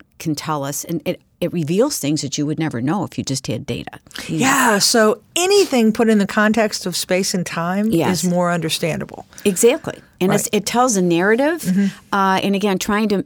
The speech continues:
Speaker 1: help people understand what that narrative is. And I'm so glad you talked about reading. And I would add to that writing.
Speaker 2: Yes.
Speaker 1: <laughs> Because writing does really reflect, uh, your ability to,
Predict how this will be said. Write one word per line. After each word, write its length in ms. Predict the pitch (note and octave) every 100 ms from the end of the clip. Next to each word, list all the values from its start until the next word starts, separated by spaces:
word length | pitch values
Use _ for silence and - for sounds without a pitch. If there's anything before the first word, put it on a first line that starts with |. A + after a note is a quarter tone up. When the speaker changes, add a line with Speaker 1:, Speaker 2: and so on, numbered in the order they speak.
| -
Speaker 1:
help 280 | - G3 G3
people 300 | A3 G#3 F3+
understand 520 | F3+ D#3+ - F3+ E3+
what 120 | D#3+ -
that 180 | D3+
narrative 440 | C3 D3+ D3+ C#3+ D#3
is. 180 | D#3 -
And 160 | F3+
I'm 80 | D#3
so 400 | - - G3 G3+
glad 340 | F#3+ D#3+ D3+ C#3+
you 40 |
talked 300 | - C#3 C#3
about 260 | C#3 A2+ -
reading. 420 | E3 F#3 A#3+ B3 - - -
And 100 | D3
I 80 | C#3
would 160 | E3 E3
add 160 | D#3+ D#3
to 80 | D3+
that 220 | C3+ C3
writing. 400 | B2+ D3 F3+ C#4
Speaker 2:
Yes. 360 | D#3+ C3+ - E3 - -
Speaker 1:
<laughs> 440 | G3 - - - -
Because 460 | G#3 - G3+ - - - -
writing 340 | F#3 F#3 F#3+
does 280 | E3+ D3+ E3
really 340 | D#3+ E3+ E3
reflect, 640 | D3 D3+ - - - - - - - -
uh, 140 | D3+ D3+
your 280 | D#3+ D3+ -
ability 360 | E3+ E3+ D#3+ D3+
to, 320 | C#3 -